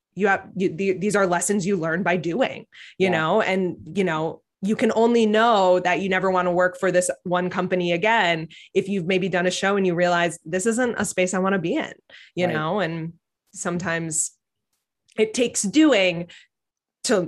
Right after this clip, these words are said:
Speaker 1: to learn. <laughs>
Speaker 2: Right. And yes, and it takes the doing of going to a bunch of auditions and getting rejected.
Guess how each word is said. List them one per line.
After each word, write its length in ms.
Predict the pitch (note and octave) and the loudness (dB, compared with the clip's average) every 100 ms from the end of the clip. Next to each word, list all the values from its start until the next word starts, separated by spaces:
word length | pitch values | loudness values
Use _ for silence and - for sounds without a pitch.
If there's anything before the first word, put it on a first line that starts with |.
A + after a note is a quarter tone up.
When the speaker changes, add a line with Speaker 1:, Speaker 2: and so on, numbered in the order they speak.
| - | -2
Speaker 1:
to 120 | G3+ | -4
learn. 460 | E3+ - - D#3+ - | -4 -6 -12 -14 -6
<laughs> 120 | - D3+ | -2 4
Speaker 2:
Right. 300 | D#3+ A2+ - - | 4 4 0 0
And 320 | F#3 E3+ E3 - - | 2 2 0 -6 -2
yes, 440 | F3+ G#3 A2 - - | 4 4 2 -2 0
and 440 | F3 D#3+ D#3 D3 - | 0 0 -4 -8 -6
it 140 | E3+ | -2
takes 240 | G3 F#3+ - | 0 -2 -2
the 140 | D#3+ | -4
doing 400 | C#3+ F3 D#3 D3 | 2 2 0 -2
of 320 | - B2+ A#2+ _ _ _ - | -2 -2 -2 _ _ _ -2
going 240 | G3+ F#3+ | -2 -2
to 100 | F3 | -4
a 40 | |
bunch 220 | D3+ D3+ C#3+ | -4 -4 -4
of 60 | |
auditions 560 | C#3 C3+ - B2+ B2 - | -4 -4 -8 -10 -12 -10
and 200 | C3 C3 | -8 -4
getting 200 | C3+ B2 | -2 -2
rejected. 540 | A#2 G#2+ F2+ - - | -4 -2 -4 -4 -14